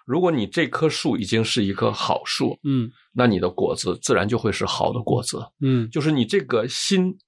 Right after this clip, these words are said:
Speaker 1: 转变的过程，你内在完全接受主、完全披戴耶稣的这样的一个过程。
Speaker 2: 嗯。
Speaker 1: 我们习惯用行为来检查我们的内心到底是一个什么样的状态。
Speaker 2: 嗯。嗯。
Speaker 1: 实际上行为不见得能完全表现我们内心的状态。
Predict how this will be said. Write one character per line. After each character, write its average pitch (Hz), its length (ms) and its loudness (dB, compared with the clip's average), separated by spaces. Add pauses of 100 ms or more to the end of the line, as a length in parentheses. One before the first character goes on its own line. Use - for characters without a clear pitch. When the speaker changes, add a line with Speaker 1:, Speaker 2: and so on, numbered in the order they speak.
Speaker 1:
转 - 200 4
变 117 160 0
的 101 80 -4
过 123 200 0
程， - 200 -8 (280)
你 117 120 0
内 165 240 2
在 117 320 -2 (300)
完 110 180 0
全 120 220 -2
接 143 220 0
受 139 200 2
主、 - 280 -12
完 110 200 2
全 107 460 -2 (120)
披 175 140 -4
戴 165 140 4
耶 98 160 2
稣 95 240 -2
的 95 80 0
这 98 80 0
样 90 160 0
的 92 60 -2
一 92 80 -2
个 98 100 0
过 101 220 6
程。 - 280 -2
Speaker 2:
嗯。 135 240 2 (240)
Speaker 1:
我 131 120 2
们 175 100 2
习 151 200 -4
惯 143 180 0
用 127 80 4
行 104 220 0
为 104 80 2
来 92 140 2
检 - 280 -4
查 - 180 -4
我 98 80 -2
们 92 120 -8
的 95 80 0
内 101 160 4
心 98 200 -4
到 95 160 0
底 165 140 -2
是 131 180 2
一 98 60 -4
个 104 100 -4
什 101 140 -6
么 95 80 -2
样 95 140 -2
的 98 40 -6
状 - 280 -6
态。 - 260 -18
Speaker 2:
嗯。 135 200 4
嗯。 123 40 -8 (160)
Speaker 1:
实 - 160 -4
际 240 100 4
上 170 140 2
行 131 180 -2
为 123 140 2
不 123 180 -6
见 117 360 4
得 98 120 -2
能 101 380 0
完 117 260 0
全 101 360 -2
表 - 120 4 (120)
现 135 200 4
我 95 120 -4
们 98 120 -12
内 104 160 2
心 127 160 0
的 98 120 -6
状 - 200 -4
态。 - 140 -10